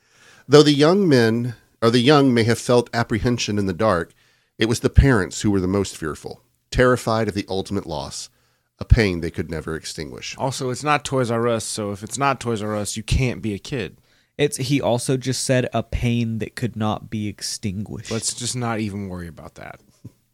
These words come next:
Speaker 2: Let's just ignore that and move on. <laughs>
Speaker 1: For the previous three Christmases,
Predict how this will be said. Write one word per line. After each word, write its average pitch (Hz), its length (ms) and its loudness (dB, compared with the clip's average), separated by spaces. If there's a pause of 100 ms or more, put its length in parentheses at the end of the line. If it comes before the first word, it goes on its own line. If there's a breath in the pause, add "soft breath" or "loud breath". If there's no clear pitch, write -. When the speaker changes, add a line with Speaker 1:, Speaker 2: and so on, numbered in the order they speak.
(320)
Speaker 2:
Let's 120 280 0
just 131 220 -2
ignore 110 420 0
that 156 280 2
and 110 120 -4
move 110 240 -2
on. 87 380 -12 (380)
<laughs> - 320 2 (520)
Speaker 1:
For 156 120 10
the 143 80 8
previous 190 500 8
three 151 200 2
Christmases, - 760 -2